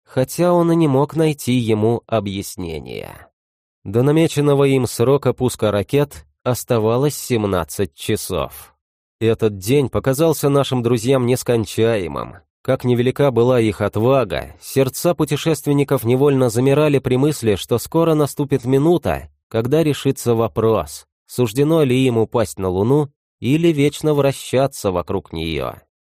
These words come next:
Они считали часы и минуты, казавшиеся им бесконечными. Барбекен и Николь погрузились в расчёты. Ардан ходил взад и вперёд по тесной каюте снаряда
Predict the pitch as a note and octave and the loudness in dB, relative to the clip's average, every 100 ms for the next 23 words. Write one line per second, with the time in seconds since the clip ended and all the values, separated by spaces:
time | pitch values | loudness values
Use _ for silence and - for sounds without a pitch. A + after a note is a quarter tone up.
0 | _ _ G#2 B2 F#3 - D#3 D3 D#3+ D3 | _ _ 0 2 0 0 -4 0 0 2
1 | - C3+ D3 C#3 C3+ D3 F3 C3 A2 A#2 | -2 -2 2 4 4 4 2 0 0 0
2 | C3 E3 - C#3+ C3 C#3 C3+ C3+ B2 A#2+ | 0 -2 0 -2 0 0 2 2 0 0
3 | - A2 A#2 A2 - C#2 A#1 G1+ - - | 0 2 2 2 -2 -12 -12 -14 -16 -20
4 | _ G2+ A#2 B2+ B2+ B2 G#2+ G#2 B2+ D3+ | _ -2 0 0 0 0 2 0 0 0
5 | D3 _ - C#3+ D3 A#2 B2 B2+ - B2+ | -2 _ -4 0 0 2 0 0 0 -2
6 | C3 - B2 F#2 B1+ A#1 - - _ _ | -2 -4 -2 -2 -4 -12 -14 -20 _ _
7 | G#2+ A#2 D#3 D#3 - B2 C3+ A#2+ G2 C3+ | -2 0 0 0 0 0 2 0 2 0
8 | B2+ - C3 C#3+ D#3 - B2+ F3 - D3+ | 0 -2 0 0 0 -2 -2 -2 0 -2
9 | C#3 C3 C3 A#2+ A2+ - A2 C3+ D3+ D3 | 2 2 2 0 -4 0 2 2 2 0
10 | C#3+ | -2